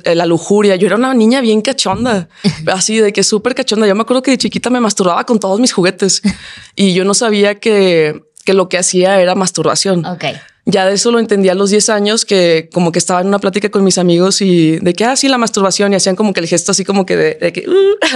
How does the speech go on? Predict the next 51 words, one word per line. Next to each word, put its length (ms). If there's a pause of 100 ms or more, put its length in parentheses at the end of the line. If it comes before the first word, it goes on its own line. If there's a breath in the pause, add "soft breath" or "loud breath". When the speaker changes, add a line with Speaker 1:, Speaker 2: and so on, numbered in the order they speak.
(120)
Speaker 1:
<laughs> 400
Y 100
yo, 200
"A 120
la 160
madre, 360
lo, 180
lo 180
que 120
yo 100
hago 160
es 60
masturbación, 500
entonces 280
es 80
un 100
pecado". 440 (300 loud breath)
Y 80
a 80
partir 280
de 80
ahí, 160
a 60
los 140
diez 200
años, 220
yo 80
le 80
dije 200
a 40
Dios 280
de 80
que, 260 (320)
"Te 80
lo 140
juro, 280
Dios, 280
que 100
ya 100
no 80
me 100
voy 80
a 40
masturbar". 580 (400 loud breath)
Y 140
esa 180
promesa 360
du-, 140
duró 340
diez 240
años. 440